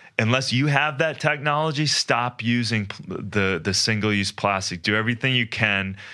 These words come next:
And, and this goes hand in hand to that, is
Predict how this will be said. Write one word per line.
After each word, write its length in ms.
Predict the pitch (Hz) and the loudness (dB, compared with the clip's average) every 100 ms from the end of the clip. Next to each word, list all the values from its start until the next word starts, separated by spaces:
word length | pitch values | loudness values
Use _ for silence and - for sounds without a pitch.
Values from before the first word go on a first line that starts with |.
| - - - | -18 -18 -4
And, 160 | 104 | 0
and 340 | 104 - 117 117 | 0 0 -2 0
this 300 | 120 110 - | 0 -2 -2
goes 320 | 117 107 98 | 0 0 0
hand 260 | 110 107 98 | 0 -2 -2
in 80 | |
hand 380 | 92 123 139 131 | -2 0 0 -4
to 100 | 113 | -4
that, 380 | 90 90 90 87 | 0 0 0 -2
is 360 | 101 95 87 | -2 -2 -2